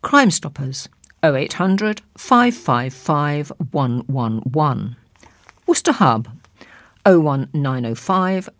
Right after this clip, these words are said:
seven six five, seven six five. Worcester County Council, here to help. Oh one nine oh five, seven six eight, oh five three,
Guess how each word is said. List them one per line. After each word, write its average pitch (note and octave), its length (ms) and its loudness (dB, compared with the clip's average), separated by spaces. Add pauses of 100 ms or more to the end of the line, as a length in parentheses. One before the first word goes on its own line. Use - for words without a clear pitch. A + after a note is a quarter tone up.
(200)
seven F#3+ 400 0
six - 440 -8
five, C#3+ 640 -4 (100)
seven C#3 460 -6
six - 640 -8
five. - 720 -6 (840)
Worcester G4+ 300 2
County A3+ 320 2
Council, - 680 -8 (200)
here D#3 220 -6
to D#3+ 120 -6
help. C#3 460 -8 (960)
Oh A3 160 6
one D#3 540 0
nine C#3+ 280 -2
oh A#2+ 100 -2
five, F3 540 -4 (320)
seven A3+ 400 2
six - 440 -8 (100)
eight, E3 380 -2 (280)
oh C#3 260 0
five C3+ 420 -4
three, F#3+ 580 0